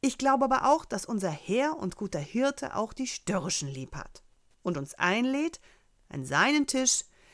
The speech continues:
im Angesicht unserer Feinde unser Haupt mit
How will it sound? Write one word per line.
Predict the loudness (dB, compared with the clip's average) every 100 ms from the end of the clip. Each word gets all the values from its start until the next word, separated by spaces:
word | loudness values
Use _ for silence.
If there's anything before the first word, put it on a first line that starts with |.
| -6
im | -4 2
Angesicht | 2 4 2 2 -2 -2
unserer | -2 -2 -2 -8
Feinde | -4 0 0 2 0 -2 -6 _ _ _ _ -2
unser | -2 0 -2
Haupt | 0 0 -2 -14 -8
mit | -10 -8